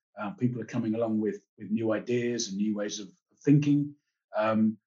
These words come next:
but I think, uh, the reason that the industry will continue to grow over, over a longer period of time is as quick as we think and as quick as we adapt and as quick as we develop,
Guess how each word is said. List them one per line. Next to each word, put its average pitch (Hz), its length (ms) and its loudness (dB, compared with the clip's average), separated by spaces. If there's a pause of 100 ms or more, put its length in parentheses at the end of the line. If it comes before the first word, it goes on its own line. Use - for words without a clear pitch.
(140)
but 127 80 0
I 120 80 2
think, 131 320 2 (420)
uh, 113 320 -2 (120)
the 117 100 -6
reason 127 360 6
that 120 180 -2
the 123 280 -6
industry 113 400 -4
will 107 160 -4
continue 113 420 -4
to - 80 -10
grow 107 380 -2
over, 101 260 -12 (100)
over 104 180 -14
a 104 40 -4
longer 107 240 0
period 101 280 -8
of 98 100 -12
time 104 360 -4 (320)
is 113 140 -4
as 123 220 0 (260)
quick 156 220 4
as 123 140 4
we 131 100 4
think 120 320 -2
and 107 80 -8
as 110 100 -8
quick 127 220 -4
as 107 160 -10
we 113 280 -8
adapt - 460 -4
and 107 100 -8
as 101 120 -10
quick 131 200 0
as 110 120 -12
we 117 120 -6
develop, 107 380 -2